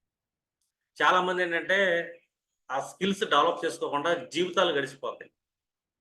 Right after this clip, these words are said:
సంసారాల్లో ఐదేళ్ళు, పదేళ్ళు, ఇరవై ఏళ్ళు, యాభై ఏళ్ళు వయసు కూడా అయిపోతుంది,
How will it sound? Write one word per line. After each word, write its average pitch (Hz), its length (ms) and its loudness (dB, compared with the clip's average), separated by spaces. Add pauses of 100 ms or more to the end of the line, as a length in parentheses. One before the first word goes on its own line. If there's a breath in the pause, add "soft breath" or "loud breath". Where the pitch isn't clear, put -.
(300)
సంసారాల్లో 143 500 2
ఐదేళ్ళు, 143 440 4
పదేళ్ళు, 139 340 0
ఇరవై 139 200 0
ఏళ్ళు, 139 140 0
యాభై 135 260 2
ఏళ్ళు 139 120 -4
వయసు 139 180 0
కూడా 127 160 0
అయిపోతుంది, - 320 -10